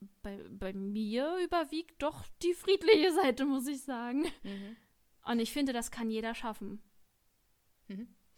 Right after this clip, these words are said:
Speaker 2: Ähm, und ist ewiger Frieden Menschen möglich?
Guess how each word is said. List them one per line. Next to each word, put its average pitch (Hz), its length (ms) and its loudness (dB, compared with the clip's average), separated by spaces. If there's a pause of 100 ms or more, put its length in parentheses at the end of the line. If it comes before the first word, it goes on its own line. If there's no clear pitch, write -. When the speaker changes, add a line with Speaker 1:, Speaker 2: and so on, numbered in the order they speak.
(420)
Speaker 2:
Ähm, 226 500 2
und 220 380 2
ist - 340 6
ewiger 226 360 6
Frieden 233 280 10
Menschen 175 380 2
möglich? - 480 -2